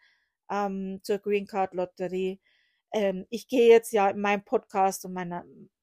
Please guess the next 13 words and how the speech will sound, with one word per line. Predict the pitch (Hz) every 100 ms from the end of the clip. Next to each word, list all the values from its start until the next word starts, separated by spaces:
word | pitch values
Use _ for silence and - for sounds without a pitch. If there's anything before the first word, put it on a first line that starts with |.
| _
in | 220 208
meinem | 202 196
Blogpost | 202 208 - 214 196 -
nicht | 190 190 -
auf | 202 202 - _
alle | - 196 196 220 233
Besonderheiten | 226 208 - 208 208 208 202 190
und | 196 170
auf | 190 -
alle, | - 185 202 214 208 _ _ _ _
alles | - 208 226 -
ein. | - 214 214 214 _ _ _ _ _ _
Ähm, | - 202 202 196 190 190